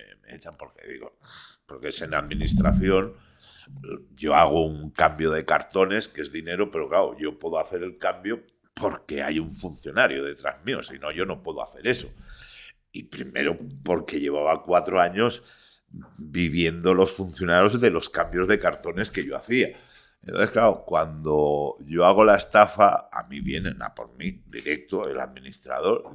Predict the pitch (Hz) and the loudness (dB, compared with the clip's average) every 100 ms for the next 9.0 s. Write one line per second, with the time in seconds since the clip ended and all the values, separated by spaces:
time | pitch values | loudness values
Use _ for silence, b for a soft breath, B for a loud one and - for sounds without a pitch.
0 | 73 78 76 73 76 76 82 101 - 160 | -18 -16 -12 -10 -10 -12 -10 -10 -12 -12
1 | - 135 110 - 85 76 76 - _ - | -12 -10 -12 -8 -6 -6 -6 -10 _ -20
2 | - 82 82 104 123 120 117 107 90 98 | -12 -4 0 2 4 4 6 4 4 2
3 | 113 101 123 113 104 98 101 104 90 87 | 2 2 -2 -4 -4 2 2 2 -2 -4
4 | 92 95 98 82 80 76 76 B B B | 2 6 6 6 0 -6 -14 B B B
5 | - - - 95 107 120 117 - 82 78 | -6 -4 4 6 6 4 -2 -6 -6 -4
6 | 78 73 71 69 67 _ 82 82 80 76 | -6 -10 -12 -16 -20 _ -8 0 2 4
7 | 82 85 90 - 95 98 - 113 101 92 | 2 2 0 0 2 2 0 2 6 8
8 | 82 76 95 104 101 - 101 113 131 | 6 4 2 2 0 2 2 2 0